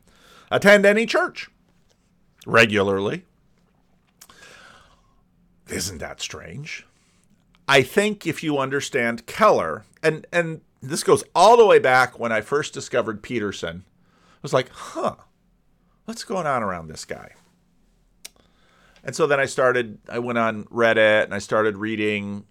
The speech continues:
YouTube comments, et cetera, et cetera. And then I started noticing, there was one comment that I saw from one guy, and I began seeing it in multiple times.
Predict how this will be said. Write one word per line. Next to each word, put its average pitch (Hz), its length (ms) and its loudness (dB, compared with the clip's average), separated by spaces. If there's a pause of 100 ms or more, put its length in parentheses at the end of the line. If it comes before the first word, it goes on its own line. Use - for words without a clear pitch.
(120)
YouTube 117 460 -6
comments, 101 800 -4
et - 100 -18
cetera, 95 300 0
et 92 80 -10
cetera. 104 600 0 (960)
And 143 220 0
then 143 140 0
I 135 80 0
started 202 400 -4
noticing, 120 760 -4 (680)
there 123 80 -2
was 120 100 -2
one 156 200 -6
comment 110 360 -4
that 98 120 -4
I 101 40 -2
saw 104 220 -4
from 98 180 -8
one 107 200 -8
guy, 87 360 -8 (120)
and 104 120 -8
I 95 60 -6
began 110 400 -6
seeing 107 320 -6
it 95 200 -6 (160)
in 101 140 -8
multiple 113 380 -6
times. 87 640 -12